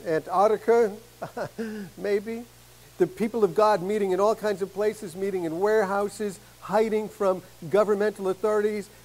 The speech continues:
meeting in cathedrals, the people of God. And so here you find one of the practices of the people of God, singing, singing and worshiping.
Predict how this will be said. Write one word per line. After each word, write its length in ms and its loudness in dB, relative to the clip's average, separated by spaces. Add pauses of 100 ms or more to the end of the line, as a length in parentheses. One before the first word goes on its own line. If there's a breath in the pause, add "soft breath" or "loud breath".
(100)
meeting 380 0
in 100 0
cathedrals, 880 0 (240)
the 80 -6
people 340 -4
of 140 -4
God. 280 4 (680 loud breath)
And 100 -2
so 240 4
here 240 -2
you 180 -2
find 400 -2
one 160 2
of 120 -4
the 80 -2
practices 880 -4
of 340 0
the 80 0
people 320 -4
of 120 -4
God, 280 -8 (380 loud breath)
singing, 640 -2 (920)
singing 640 0
and 240 0
worshiping. 540 -4